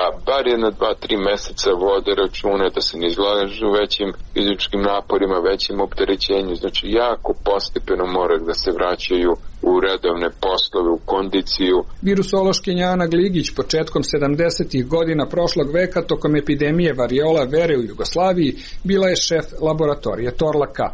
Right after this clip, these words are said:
Speaker 2: U svojoj karijeri više od tri godine radila je kao koordinator za međunarodna istraživanja hemoragijskih groznica u National Institutes of Health u Washingtonu, a danas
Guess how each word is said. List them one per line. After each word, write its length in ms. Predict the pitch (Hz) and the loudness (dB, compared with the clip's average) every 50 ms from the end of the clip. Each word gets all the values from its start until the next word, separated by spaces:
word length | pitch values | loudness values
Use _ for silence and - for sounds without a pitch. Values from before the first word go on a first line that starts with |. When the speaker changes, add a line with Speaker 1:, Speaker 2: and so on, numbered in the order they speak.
| - - | -4 -4
Speaker 2:
U 60 | - 190 | -4 -4
svojoj 360 | - 185 165 143 139 131 135 | -2 0 2 2 2 2 0
karijeri 500 | - 120 120 127 135 156 170 175 170 170 | 0 0 0 2 4 4 4 4 2 2
više 300 | 175 185 175 - 175 165 | 2 2 0 2 2 0
od 120 | 165 165 | 0 0
tri 180 | - 185 202 185 | 0 -2 -2 0
godine 440 | 156 175 180 185 190 170 165 160 151 | 0 0 0 0 0 0 2 2 2
radila 380 | 151 160 170 185 180 180 185 | 2 2 2 2 2 2 2
je 160 | 175 165 160 | 4 2 2
kao 220 | 160 - 156 147 127 | 0 0 0 0 0
koordinator 760 | - - - 127 123 123 139 160 170 180 185 175 - 185 175 | 0 0 0 0 0 0 0 2 2 2 2 2 0 0 -2
za 160 | 170 160 185 180 | 0 0 0 2
međunarodna 680 | 190 180 156 175 170 165 165 165 165 170 165 160 156 139 | 2 2 2 0 0 2 2 2 2 2 0 0 0 -2
istraživanja 640 | 139 - - 135 120 131 151 160 175 175 170 170 - - | -2 -2 -2 -2 0 0 2 2 2 2 0 0 0 0
hemoragijskih 800 | - 151 147 147 147 143 139 143 151 147 135 - - 123 113 - | 0 0 2 2 2 2 0 0 0 -2 -2 -2 -2 -4 -4 -2
groznica 580 | 139 143 156 165 165 165 185 185 - - - 120 - - - - - - - - | 0 2 2 2 2 2 2 0 0 0 -2 -2 -2 -4 -8 -12 -12 -10 -4 0
u 100 | 196 185 | 2 2
National 500 | 180 180 165 - - 180 170 160 156 165 | 2 2 0 0 -2 0 0 2 2 2
Institutes 640 | 165 160 165 - 160 151 - 160 147 147 - - | 2 0 0 -2 -4 -2 0 -2 -2 -2 0 -2
of 140 | 143 127 - - - - | -2 -2 -2 -4 -2 0
Health 300 | 175 156 135 - - - | 0 0 0 -2 -2 -2
u 40 | |
Washingtonu, 640 | - 143 151 - - 185 170 - - 151 131 123 113 - - - - - - - | 0 0 0 0 0 -2 -2 0 0 0 0 -2 -2 -6 -8 -12 -8 -4 -2 0
a 100 | - 196 | 0 0
danas 400 | 190 185 196 185 180 - - - | 2 2 2 2 2 0 0 -2